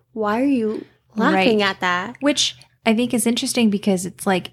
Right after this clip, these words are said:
Speaker 2: if you laugh at what bullies are doing,
Speaker 1: Yep.
Speaker 2: just because
Speaker 1: You're
Speaker 2: you're not
Speaker 1: supporting it.
Speaker 2: participating, you're still
Speaker 1: Yep.
Speaker 2: just as much to blame 'cause you're
Speaker 1: Yep.
Speaker 2: not actually, you know,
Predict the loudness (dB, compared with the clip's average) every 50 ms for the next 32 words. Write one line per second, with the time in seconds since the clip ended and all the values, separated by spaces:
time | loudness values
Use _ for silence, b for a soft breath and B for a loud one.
0 | _ _ -2 0 0 0 0 -2 -4 -2 0 2 2 2 0 -2 -4 -2 -2 -4
1 | -4 -4 -4 -4 -2 0 0 2 2 2 0 0 -2 -2 -4 -2 0 0 0 0
2 | -2 -4 -6 -6 -4 -4 -4 -4 -4 0 0 2 2 2 2 4 4 4 4 4
3 | 4 4 4 2 2 0 0 -2 -2 -2 -2 -2 0 -2 -2 -2 0 0 0 2
4 | 2 2 2 2 2 0 -2 -4 -4 -4 -6 -4 -4 -4 -4 -4 -6 -8 -6 -4
5 | -2 -2 -2 -2 -4 -6 -6 -4 -2 0 0 2 2 2 0 0 -2 -4 -6 -6
6 | -4 -2 -2 -2 -2 -4 -4 -2 -2 -2 -4 -6